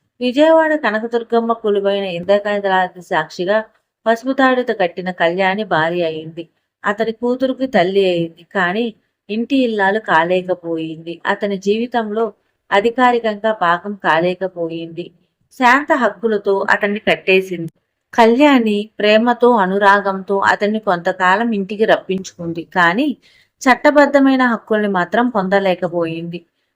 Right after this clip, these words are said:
ఎన్నోసార్లు తన హక్కుల కోసం పోరాడాలనుకుంది కళ్యాణి, కానీ సాక్ష్యం లేని పెళ్లిని రుజువు చేయడానికి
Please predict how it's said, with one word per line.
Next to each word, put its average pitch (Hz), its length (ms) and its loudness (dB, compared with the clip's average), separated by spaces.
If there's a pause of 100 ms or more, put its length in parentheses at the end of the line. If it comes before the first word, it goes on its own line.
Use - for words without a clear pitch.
ఎన్నోసార్లు 254 840 4
తన 208 220 0
హక్కుల 220 360 0
కోసం 240 420 2
పోరాడాలనుకుంది 202 1040 2
కళ్యాణి, 165 580 -4 (160)
కానీ 208 360 2 (400)
సాక్ష్యం 269 520 2
లేని 277 240 4
పెళ్లిని 220 420 -2
రుజువు 196 440 2
చేయడానికి 180 680 -2